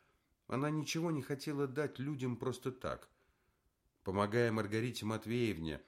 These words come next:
требовала немедленной оплаты за эту помощь в виде восхищения собой, самоотверженной и умелой сиделкой,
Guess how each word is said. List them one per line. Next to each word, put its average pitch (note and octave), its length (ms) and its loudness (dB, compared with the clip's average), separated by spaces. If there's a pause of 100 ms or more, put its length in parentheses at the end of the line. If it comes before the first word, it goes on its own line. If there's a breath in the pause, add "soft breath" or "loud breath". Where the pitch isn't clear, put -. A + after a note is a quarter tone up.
(300 loud breath)
требовала G2 480 -2
немедленной E2+ 680 -2
оплаты F2 420 -2
за E2+ 160 -4
эту D#2+ 240 -4
помощь G#2+ 460 -2
в F#2+ 40 -6
виде F2+ 260 -4
восхищения F2+ 880 -4
собой, E2 640 -4 (400 loud breath)
самоотверженной F2+ 920 -4
и F#2 40 0
умелой F2+ 420 0
сиделкой, E2 800 -6